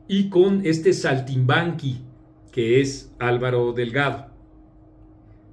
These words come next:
Todos ustedes conocen el fallecimiento de cuatro estadounidenses, uno herido y otro ileso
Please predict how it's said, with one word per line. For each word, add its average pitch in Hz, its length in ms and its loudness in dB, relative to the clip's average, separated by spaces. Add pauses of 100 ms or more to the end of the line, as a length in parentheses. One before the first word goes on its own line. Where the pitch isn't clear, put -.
(140)
Todos 262 320 2
ustedes 196 400 0
conocen 220 580 -4 (1040)
el 131 400 2
fallecimiento 143 1200 0 (580)
de 120 200 -2
cuatro 165 640 2
estadounidenses, 135 1400 -2 (360)
uno 180 300 4
herido 196 560 2
y 139 180 -2
otro 139 680 0
ileso 208 600 0